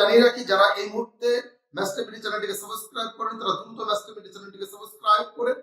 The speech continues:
মাস্টার ভিডি চ্যানেলের সাথে থাকো এবং আমার ক্লাসগুলো এনজয় করো। তো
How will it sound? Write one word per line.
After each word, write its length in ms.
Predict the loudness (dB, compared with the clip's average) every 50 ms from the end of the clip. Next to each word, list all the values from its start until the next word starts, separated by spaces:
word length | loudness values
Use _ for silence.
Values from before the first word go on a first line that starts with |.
| -18 _ _ _ _
মাস্টার 320 | -14 -14 -12 -10 -10 -10 -8
ভিডি 140 | -8 -12 -10 -10
চ্যানেলের 360 | -8 -8 -8 -6 -6 -8 -10
সাথে 160 | -12 -18 -20 -12 -10
থাকো 200 | -10 -8 -4 -4 -4 -4 -6 _ _ _ _ _ -6
এবং 160 | -2 -2 -2 -2 -6 -14 _ _ _ _ _
আমার 140 | -4 -4 -4 -4 -2
ক্লাসগুলো 460 | 2 2 2 2 0 -2 2 4 4 4 4 0 -14 _ _ _ -2
এনজয় 300 | 0 4 8 8 8 8 6 0
করো। 160 | -6 -10 -12 -16 _ _ _
তো 40 | _